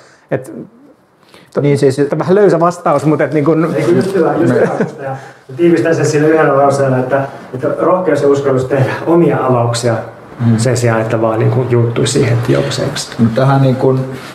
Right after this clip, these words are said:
Speaker 2: mitä, mitä tulee niin kun tähän poliittiseen avautumaan tietyllä tavalla, missä nyt ollaan, niin mun mielestä niin kun voi ajatella, että se on,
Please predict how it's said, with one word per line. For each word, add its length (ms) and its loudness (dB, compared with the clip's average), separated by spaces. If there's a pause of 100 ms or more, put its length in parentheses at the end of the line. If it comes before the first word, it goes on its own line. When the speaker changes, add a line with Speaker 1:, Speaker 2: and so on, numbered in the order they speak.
(180)
Speaker 2:
mitä, 380 2
mitä 240 2
tulee 300 4
niin 100 2
kun 100 -2
tähän 160 2
poliittiseen 640 2 (340)
avautumaan 640 2
tietyllä 220 2
tavalla, 200 2
missä 240 0
nyt 160 2
ollaan, 300 4
niin 80 4
mun 140 4
mielestä 300 2
niin 160 0
kun 200 0 (440)
voi 140 4
ajatella, 380 2
että 120 -4
se 120 2
on, 260 2